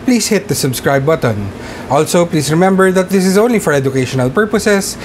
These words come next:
and is not a substitute for proper legal advice or for studying and understanding the law. A like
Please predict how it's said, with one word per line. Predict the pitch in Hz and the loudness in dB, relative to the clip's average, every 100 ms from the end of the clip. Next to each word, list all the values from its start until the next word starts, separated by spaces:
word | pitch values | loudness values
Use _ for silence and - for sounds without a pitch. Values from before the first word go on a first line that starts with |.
| - - 240 | -12 -4 0
and | 240 | 2
is | 220 | 2
not | 240 226 | 2 2
a | 202 | 2
substitute | 202 226 202 - 175 151 127 | 2 0 0 -2 0 0 0
for | 143 | 0
proper | 131 131 127 | 0 0 2
legal | 135 131 127 123 | 2 2 2 2
advice | 131 190 196 196 - | 2 2 2 0 -2
or | 202 196 | -2 0
for | 214 | 0
studying | 208 - 226 196 165 151 147 151 | 0 0 0 2 2 2 0 -2
and | 156 151 | 0 0
understanding | 151 151 139 139 - 123 120 120 113 113 - - - 139 | 0 0 2 0 2 0 2 2 0 -4 -10 -12 -2 2
the | |
law. | 131 127 104 - - - - - | 4 2 0 -8 -16 -14 -8 -2
A | |
like | 135 170 185 | 2 2 0